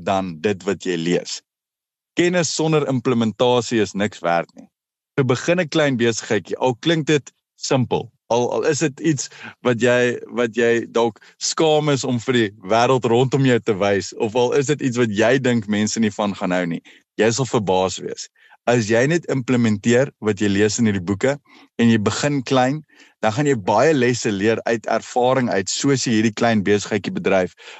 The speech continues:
wat jou gaan help om éventueel 'n groter besigheid te kan bedryf. So my tips of tools wat ek vandag hier oor die radio sal gee is, lees 'n besigheidsboek en implementeer wat jy leer,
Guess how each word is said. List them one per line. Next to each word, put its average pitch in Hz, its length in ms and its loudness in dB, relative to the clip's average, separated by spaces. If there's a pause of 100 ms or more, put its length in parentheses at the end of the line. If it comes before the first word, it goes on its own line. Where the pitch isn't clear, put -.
(140)
wat 98 160 -2
jou 104 160 2
gaan 98 200 -4
help 117 380 -2 (380)
om 113 200 2
éventueel 107 640 0
'n - 60 -10
groter 113 460 -2
besigheid 92 520 -4 (260)
te 85 100 -12
kan 87 200 -2
bedryf. 80 380 -2 (380)
So 120 160 0
my 117 200 4 (140)
tips - 240 -2
of 147 180 -2
tools 147 400 0 (300)
wat 107 140 0
ek 113 100 0
vandag 110 360 0
hier 120 120 0
oor 113 80 2
die 101 200 2
radio 107 200 0
sal 104 200 -4
gee 101 300 0 (360)
is, 104 280 0 (380)
lees 127 340 2
'n 156 120 -2
besigheidsboek 117 720 -2 (220)
en 104 140 -2
implementeer 107 760 2
wat 110 160 -2
jy 98 120 0
leer, 92 360 0